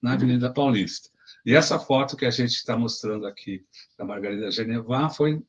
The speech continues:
Speaker 1: foi da primeira entrevista que ela concedeu aqui ao Tutameia, na época, era o papo na cozinha, a gente teve.
Speaker 2: É.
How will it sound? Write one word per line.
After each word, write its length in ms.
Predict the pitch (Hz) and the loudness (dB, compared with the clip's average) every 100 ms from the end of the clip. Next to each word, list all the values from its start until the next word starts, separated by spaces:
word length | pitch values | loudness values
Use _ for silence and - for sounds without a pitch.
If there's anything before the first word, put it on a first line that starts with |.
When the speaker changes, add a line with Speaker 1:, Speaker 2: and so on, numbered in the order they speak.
| - - | -18 -4
Speaker 1:
foi 120 | 131 | 2
da 100 | 143 | 2
primeira 400 | 151 139 135 160 | 4 6 8 8
entrevista 680 | 165 147 127 117 131 135 139 | 4 2 2 4 2 2 -6
que 140 | - | -4
ela 140 | 127 120 | -4 -2
concedeu 680 | - 117 - 110 104 107 107 | -2 -2 -4 -8 -8 -8 -10
aqui 380 | - 104 101 - _ _ _ | -10 -10 -10 -12 _ _ _
ao 140 | - 107 | -10 -8
Tutameia, 680 | - 120 113 120 135 135 120 | -4 -2 0 0 0 0 0
na 240 | 107 107 | -2 -4
época, 280 | 104 - 120 | -6 -4 -2
era 120 | 117 113 _ | -2 -4 _
o 120 | 135 - | -18 -2
papo 320 | 139 139 135 | 0 0 0
na 100 | 127 | 0
cozinha, 460 | 127 107 101 120 127 | 0 -4 0 2 2
a 20 | |
gente 240 | 107 110 - | 0 -6 -8
teve. 220 | 110 151 139 | -6 -6 -6
Speaker 2:
É. 160 | 110 | -10